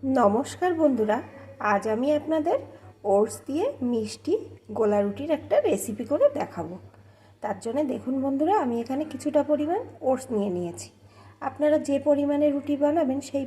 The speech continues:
পরিমাণ বুঝে ওটসটা নিয়ে নেবেন। আমি কিন্তু এই মিষ্টি ওটসের গোলা রুটির জন্য কোনো রকম চিনি বা গুড় ব্যবহার করব না, যেটা সবাই খেতে পারে সেই অনুযায়ী আমি এই রেসিপিটি করছি। এখন আমি রেসিপিটি কেমন করে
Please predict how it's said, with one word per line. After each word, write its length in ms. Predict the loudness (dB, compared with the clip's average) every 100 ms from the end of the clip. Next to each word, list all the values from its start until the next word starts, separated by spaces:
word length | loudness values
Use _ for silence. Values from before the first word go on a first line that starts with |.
| -4
পরিমাণ 320 | -2 -2 -2 -2
বুঝে 220 | 2 4 2 0
ওটসটা 300 | -6 -4 -2 -2
নিয়ে 160 | -2
নেবেন। 280 | -6 -8 -12 -14 -20 -20 -20 -20 -20 -12
আমি 200 | -6 -6 -4
কিন্তু 220 | -2 0 2
এই 60 | 2 0
মিষ্টি 420 | -4 -8 -6 -6 -6 -14 -20 -12 -4
ওটসের 360 | -4 -2 -2 -2 0
গোলা 180 | -2 0
রুটির 300 | -2 -2 -4 -2
জন্য 160 | -2 -4 -6
কোনো 140 | -4 -4
রকম 180 | -2 -2 -2
চিনি 220 | -4 -4 -4
বা 80 | -4 -4
গুড় 180 | -6 -4
ব্যবহার 300 | -4 -4 -6 -4 -4
করব 180 | -2 -2 -2
না, 80 | -4 -10 -20 -20 -20 -20 -18 -12
যেটা 280 | -10 -6 -6 -8 -12 -20 _ -20 -20 -20 -20 -12
সবাই 300 | -8 -4 -4 -4
খেতে 200 | -4 -4 -2
পারে 160 | 4 2 2
সেই 200 | -6 -4 -2
অনুযায়ী 300 | -2 -2 -2 0
আমি 120 | 0 0
এই 80 | -2
রেসিপিটি 400 | -4 -6 -8 -6 -4
করছি। 360 | -4 -4 -4 -2 -4 -10 -20 -20 -20 -20 -14 -10
এখন 180 | -8 -6 -4
আমি 120 | -2
রেসিপিটি 520 | -2 -2 -6 -10 -8 -6 -6
কেমন 260 | -4 -2 -2
করে 160 | -4